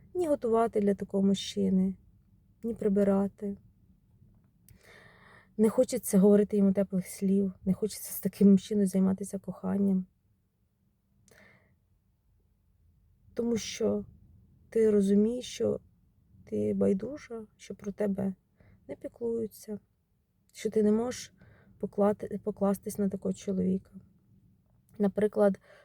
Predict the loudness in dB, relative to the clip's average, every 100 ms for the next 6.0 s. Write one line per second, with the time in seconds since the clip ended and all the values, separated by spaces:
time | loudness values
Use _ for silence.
0 | _ -20 -10 2 4 6 6 4 0 0
1 | 2 2 0 -6 _ _ _ _ _ _
2 | _ _ _ -20 _ _ 2 8 8 8
3 | 4 -4 _ _ _ _ _ _ _ _
4 | _ _ _ -12 0 2 4 4 4 4
5 | 6 4 2 -4 -6 -4 -6 -6 -12